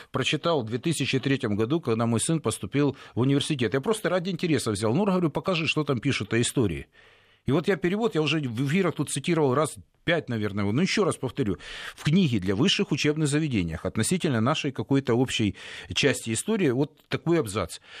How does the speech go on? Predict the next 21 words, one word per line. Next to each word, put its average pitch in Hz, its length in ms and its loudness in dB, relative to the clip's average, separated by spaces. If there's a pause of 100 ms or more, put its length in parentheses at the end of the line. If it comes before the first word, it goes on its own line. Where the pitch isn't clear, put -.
(140)
По 139 80 -2
словам 175 420 0
одного 143 340 2
из 117 100 2
летописцев, 123 720 -2 (560)
на 127 380 2
севере 175 380 2
проживали 135 540 2
более 139 320 4
дикие 123 320 0
племена. 123 540 0
Всё, - 380 4
точка. - 540 -2 (180)
Вы 104 100 0
понимаете, 143 500 2
это 107 120 -2
учебник 160 440 0
для 117 120 2
высших 113 360 0
учебных 107 340 -2
заведений. 104 480 2